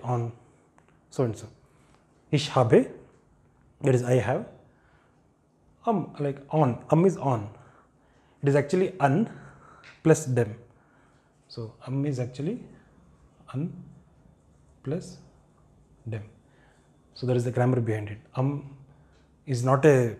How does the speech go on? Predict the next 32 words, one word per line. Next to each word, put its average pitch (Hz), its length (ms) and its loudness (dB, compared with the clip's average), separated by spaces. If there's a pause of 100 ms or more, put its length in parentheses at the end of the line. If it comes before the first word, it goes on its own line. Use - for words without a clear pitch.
preposition, 127 500 -2
un 160 180 0
is 170 100 2
the 151 100 2
preposition. 117 540 -6 (680)
It 165 40 -4
is 151 80 -2
combining 151 440 0
with 202 240 -4 (300)
a 175 60 2
dative 131 300 4
article, 107 360 -6 (180)
dem. 110 180 -6 (920)
So, 147 140 -8
un 127 120 -4
plus 120 200 -6
dem. 104 180 -12 (300)
So, - 220 -8
um, 214 360 2 (640)
if 131 120 -2
it 131 60 -2
is 135 200 0
sixteenth 151 640 0 (300)
August, 123 420 2 (720)
it, 131 140 -6
you, 139 220 -2
you 131 220 -4
should 131 220 -2
write 151 220 2
like 120 160 2
this, 190 300 -2
sixteen 202 520 -4